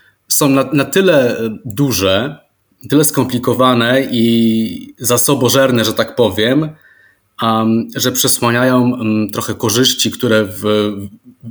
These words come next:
w wielu przypadkach, co z naszego doświadczenia, są mocno odłożone w czasie. Podłączanie źródeł, optymalizacja reguł korelacyjnych, e, w ogóle wytypowanie, co powinno być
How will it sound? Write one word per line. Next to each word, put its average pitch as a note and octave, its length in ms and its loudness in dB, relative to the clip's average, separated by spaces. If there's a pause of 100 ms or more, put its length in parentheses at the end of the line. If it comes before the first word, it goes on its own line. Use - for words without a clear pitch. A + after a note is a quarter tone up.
(100)
w - 60 -16
wielu F#3+ 200 2
przypadkach, A#2+ 840 0
co - 180 -6
z G2+ 60 -4
naszego A#2+ 260 0
doświadczenia, A#2 540 -4
są A#2 220 0
mocno G#2+ 400 -2
odłożone F#2+ 500 -4
w - 60 -12
czasie. - 340 -4 (380)
Podłączanie A2 540 0
źródeł, A#2 680 2 (920)
optymalizacja A2 720 0
reguł C3 300 2
korelacyjnych, A2+ 960 0
e, G#2+ 200 -4 (300)
w G2 100 -4
ogóle D3 260 2
wytypowanie, B2+ 840 0
co C#3 260 0
powinno G#2+ 500 0
być G2+ 280 -2